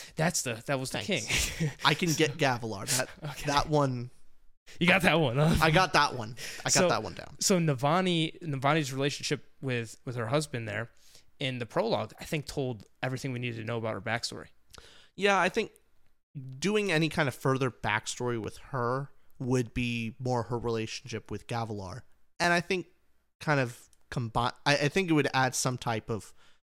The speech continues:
Speaker 2: conflict in the reader's mind when seeing, like,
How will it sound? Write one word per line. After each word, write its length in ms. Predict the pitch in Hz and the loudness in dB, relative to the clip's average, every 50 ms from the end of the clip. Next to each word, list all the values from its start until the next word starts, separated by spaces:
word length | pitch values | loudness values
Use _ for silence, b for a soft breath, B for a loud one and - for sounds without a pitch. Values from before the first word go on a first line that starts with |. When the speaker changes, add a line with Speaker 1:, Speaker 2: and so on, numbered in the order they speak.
| _ _ | _ _
Speaker 2:
conflict 540 | - - 123 120 123 - - 127 117 - - | -4 -2 -2 -2 -2 -4 -4 -6 -6 -6 -6
in 100 | 120 110 | -8 -6
the 80 | 110 104 | -8 -8
reader's 400 | 98 113 113 113 110 113 113 - | -8 -6 -6 -6 -6 -6 -6 -6
mind 300 | 117 110 113 120 123 110 | -4 -4 -4 -4 -4 -4
when 160 | 113 107 107 | -6 -6 -4
seeing, 320 | - - 127 117 113 110 | -4 -4 -4 -4 -6 -6
like, 240 | 110 107 104 - b | -6 -8 -10 -12 b